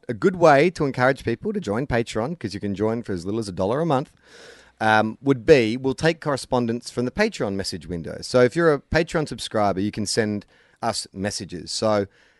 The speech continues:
each week when we do our team mail, we'll also do a Patreon team mail. The best message we receive every week, we'll read out on air, and you'll be sent a sticker book.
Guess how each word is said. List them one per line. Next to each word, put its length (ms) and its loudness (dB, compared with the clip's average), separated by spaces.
each 220 2
week 160 2
when 100 -2
we 100 0
do 100 2
our 80 2
team 300 -2
mail, 240 0
we'll 120 0
also 280 0
do 180 0
a 200 0
Patreon 540 -2
team 200 -6
mail. 180 -10
The 100 -4
best 460 2
message 400 -2
we 100 2
receive 400 -2
every 200 0
week, 280 2
we'll 120 -2
read 180 4
out 140 6
on 120 6
air, 260 0
and 240 -2
you'll 200 6
be 100 0
sent 340 -2
a 80 -6
sticker 360 -8
book. 280 -18